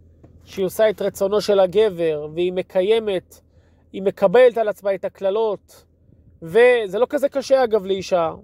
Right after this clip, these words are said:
לקבל את הקללות, היא מקבלת את הקללות, והיא עושה הכל טוב ל-, הכל למען בעלה, והיא מבינה,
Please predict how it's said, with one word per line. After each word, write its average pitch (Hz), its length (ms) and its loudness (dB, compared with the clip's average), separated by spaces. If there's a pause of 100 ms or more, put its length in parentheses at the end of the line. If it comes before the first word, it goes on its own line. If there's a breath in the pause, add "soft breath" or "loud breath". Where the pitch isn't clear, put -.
(160)
לקבל 180 400 -2
את 165 80 -6
הקללות, 160 420 -2
היא 165 80 -8
מקבלת 185 360 2
את 220 60 -6
הקללות, 185 540 -4 (500 soft breath)
והיא 185 120 0
עושה 208 240 2
הכל 214 320 2
טוב 196 180 -2
ל-, 196 240 0
הכל 214 380 -2
למען 196 360 -2
בעלה, 190 440 4
והיא 170 120 -6
מבינה, 175 640 -4